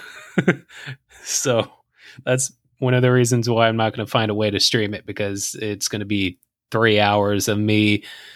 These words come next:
dying over and over again to a boss that probably has a weak point I'm not getting to. <laughs> But no, my point is, I play video games so fucking much. I think about games when I'm, you know, I'm at work.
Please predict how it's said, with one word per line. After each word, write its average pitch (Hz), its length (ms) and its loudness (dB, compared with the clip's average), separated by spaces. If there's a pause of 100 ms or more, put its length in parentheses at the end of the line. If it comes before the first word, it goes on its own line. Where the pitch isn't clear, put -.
(260)
dying 110 400 2
over 107 340 4
and 98 80 0
over 104 340 2
again 101 300 -2
to 98 140 -2
a 92 60 -4
boss 104 400 2
that 90 200 -4
probably 117 580 2
has 104 180 0
a 95 60 -6
weak 113 240 0
point 104 220 -4
I'm 104 120 -2
not 104 260 0 (320)
getting 113 280 0
to. - 160 -2 (220)
<laughs> - 80 -14 (1400)
But 139 100 0
no, 117 280 2 (160)
my 127 140 2
point 160 300 4
is, 123 240 4
I 131 160 2
play 135 500 2
video 120 300 2
games 110 360 0
so 135 420 -2
fucking 143 500 -4
much. 95 580 -4 (560)
I 107 120 0
think 165 340 0
about 113 320 2
games 104 380 0
when 110 100 2
I'm, 104 140 0 (220)
you 120 140 2
know, 101 140 2
I'm 104 220 0
at - 160 -4
work. 107 480 0